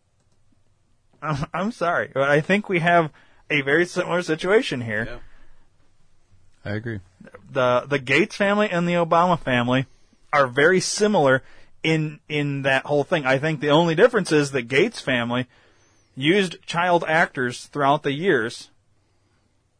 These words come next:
Speaker 1: where the Obamas physically adopted those, or, or may-, maybe not full-blown, like, publicly adopted, but maybe, like, the actual parents lent them their kids and said, "All right,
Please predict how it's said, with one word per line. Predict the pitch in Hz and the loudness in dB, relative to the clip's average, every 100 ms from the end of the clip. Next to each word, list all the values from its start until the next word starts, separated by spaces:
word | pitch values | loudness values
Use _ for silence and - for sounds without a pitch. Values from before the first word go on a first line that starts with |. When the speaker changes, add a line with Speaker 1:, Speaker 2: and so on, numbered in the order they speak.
| _ _ | _ _
Speaker 1:
where | - 135 139 135 127 123 | -8 -2 2 2 0 -2
the | 120 | -2
Obamas | 143 131 147 185 175 139 - | 0 4 4 4 0 -2 -12
physically | - - 214 202 196 175 | -12 -2 0 0 0 0
adopted | 135 123 151 180 - 147 | 0 2 2 2 0 -8
those, | 131 143 143 127 _ _ _ _ | 0 0 0 -4 _ _ _ _
or, | 156 147 147 | 2 2 2
or | 151 | -2
may-, | 147 208 | -4 -2
maybe | 240 320 | -2 0
not | 196 - | -2 -6
full-blown, | - 190 180 151 190 185 - | -4 -2 0 0 0 -2 -8
like, | 139 127 - - | -4 -4 -4 -20
publicly | - 170 175 156 139 | -4 0 0 2 0
adopted, | 120 117 113 117 101 _ _ _ | 0 -2 -2 -6 -14 _ _ _
but | 139 | -2
maybe, | 151 151 | 0 2
like, | 147 139 131 _ _ _ _ _ _ | 2 2 0 _ _ _ _ _ _
the | 135 143 | -8 0
actual | 135 160 165 | 2 2 0
parents | 143 147 143 - - | 0 0 0 -6 -14
lent | 113 117 151 190 - | -10 -2 0 0 -8
them | 143 143 165 160 | -6 0 0 2
their | 143 139 | 0 0
kids | 139 170 170 | 0 -2 -2
and | 143 139 | -2 -2
said, | 147 131 | 0 2
"All | 156 | 2
right, | 156 | 2